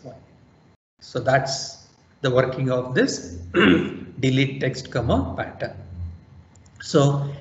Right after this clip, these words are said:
it's very simple that we call this delete or we execute this delete, you know, twice in this case. How many ever times your pattern occurs,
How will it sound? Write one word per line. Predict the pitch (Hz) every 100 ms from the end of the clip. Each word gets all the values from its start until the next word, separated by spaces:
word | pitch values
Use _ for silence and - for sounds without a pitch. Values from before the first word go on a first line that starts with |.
| -
it's | -
very | 208 285
simple | - 147 139 139 147 - - -
that | 139 143 143 139 - - -
we | 175 226 220
call | - 214 262 262
this | 214 196
delete | 135 120 113 117 120 120 - -
or | 147 135
we | 151 175
execute | 143 - 214 269 269 170
this | 139 135
delete, | 143 110 113 117 - - - - - _ _ _ _ _
you | 151
know, | 269 - - - - _
twice | - 151 156 160 196 240 - - - - _ _
in | 139
this | 131 143 -
case. | 120 113 -
How | - 151
many | 220 262
ever | 214 175 175
times | - 151 156 143
your | 123
pattern | 117 - 113 123 110
occurs, | 175 233 - 139 135 -